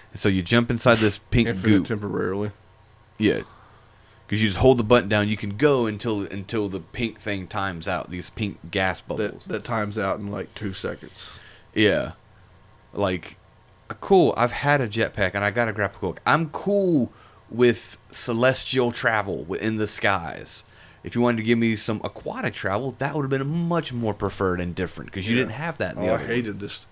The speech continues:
Speaker 2: jetpack upgrade. It, it made it a nightmare. Apps, it controlled horribly.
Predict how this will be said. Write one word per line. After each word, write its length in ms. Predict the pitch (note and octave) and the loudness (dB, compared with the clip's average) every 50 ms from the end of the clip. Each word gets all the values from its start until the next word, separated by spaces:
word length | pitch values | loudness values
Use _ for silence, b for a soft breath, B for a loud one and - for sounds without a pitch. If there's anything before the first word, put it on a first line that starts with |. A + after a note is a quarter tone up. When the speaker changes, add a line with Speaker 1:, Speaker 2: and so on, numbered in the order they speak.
| - - | -20 -18
Speaker 2:
jetpack 600 | - - - A#2+ - - - G#2 G2 F#2+ G2+ G#2 | -12 -4 -4 -4 -4 -6 -8 -8 -8 -8 -8 -10
upgrade. 480 | F#2 - A2 G#2 G2+ G2 G2 G#2 G2+ - | -10 -8 -6 -4 -4 -2 -4 -4 -6 -6
It, 60 | - F2+ F2 G2 D#2 | -8 -8 -8 -6 -4
it 140 | D#2+ G#2+ G#2+ | -4 -4 0
made 140 | A#2 A#2 A2 | 0 0 0
it 80 | G#2 G#2 G2+ G#2 G#2 | 0 -4 -4 -6 -8
a 40 | |
nightmare. 760 | G#2 G#2 G#2+ A2 G#2 G#2+ G#2+ - G#2 G#2 - G#2 G2+ G#2 G2 - - b b b b b b b b b - - | -6 -4 -4 -2 -2 -2 -2 -4 -6 -6 -6 -6 -6 -8 -10 -12 -16 b b b b b b b b b -8 -2
Apps, 300 | A#2 A#2+ A#2+ A2+ - - | 0 0 0 0 -2 -6
it 140 | G2 G#2 | -8 -8
controlled 500 | - G#2 G2+ - - C3 B2+ B2+ A#2+ G#2 | -8 -12 -10 -4 0 2 2 2 2 0
horribly. 600 | G2 A2 A2+ A2+ A#2+ A#2 A#2+ B2 B2 A#2+ A#2+ A#2 | 0 0 2 2 2 2 0 0 0 -2 -2 -4